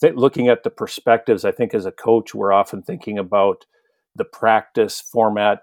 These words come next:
being this. And, uh, at the end of the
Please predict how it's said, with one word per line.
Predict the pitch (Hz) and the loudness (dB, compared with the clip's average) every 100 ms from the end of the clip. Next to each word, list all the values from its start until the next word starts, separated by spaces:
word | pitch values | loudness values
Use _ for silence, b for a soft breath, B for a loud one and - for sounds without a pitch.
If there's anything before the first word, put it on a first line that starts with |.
| 95 | -6
being | 101 92 | -6 -6
this. | 160 175 - - | -2 -2 -2 -6
And, | 101 95 | -6 -4
uh, | 98 92 - _ b b b b _ - | -6 -6 -8 _ b b b b _ -6
at | - | 2
the | 131 | 4
end | 156 | 4
of | 120 | 2
the | 107 | 2